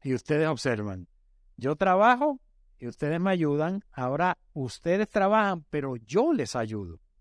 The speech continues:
Eso es este negocio. Yo nunca voy a dejar de ayudar a la gente, jamás.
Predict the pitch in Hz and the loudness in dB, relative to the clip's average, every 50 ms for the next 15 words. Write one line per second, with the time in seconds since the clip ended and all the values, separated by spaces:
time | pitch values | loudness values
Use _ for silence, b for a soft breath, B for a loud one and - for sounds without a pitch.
0 | _ _ _ _ _ _ _ _ _ _ _ _ _ _ _ _ - - _ _ | _ _ _ _ _ _ _ _ _ _ _ _ _ _ _ _ -20 -20 _ _
1 | _ _ _ _ _ _ _ - _ _ _ _ - _ _ - 135 - - 190 | _ _ _ _ _ _ _ -20 _ _ _ _ -20 _ _ -10 -8 -4 -2 0
2 | 175 202 - 214 190 165 156 180 208 - - 139 127 - _ _ _ _ _ _ | 0 0 0 0 0 2 2 2 0 0 -2 -6 -6 -6 _ _ _ _ _ _
3 | _ - _ _ _ _ _ _ _ _ _ _ _ _ - 120 139 147 160 185 | _ -20 _ _ _ _ _ _ _ _ _ _ _ _ -10 -6 -6 -4 -2 -4
4 | 208 196 214 208 202 214 220 214 208 202 208 208 196 214 208 190 196 180 180 202 | -2 0 0 2 2 2 2 2 2 2 2 0 2 0 0 0 2 2 2 2
5 | 202 202 185 170 165 196 214 190 - 147 135 - - 143 139 135 156 190 196 165 | 4 4 2 2 0 0 -2 -2 -4 -6 -12 -10 -10 -8 -4 -2 0 0 0 -2
6 | - - - | -6 -14 -20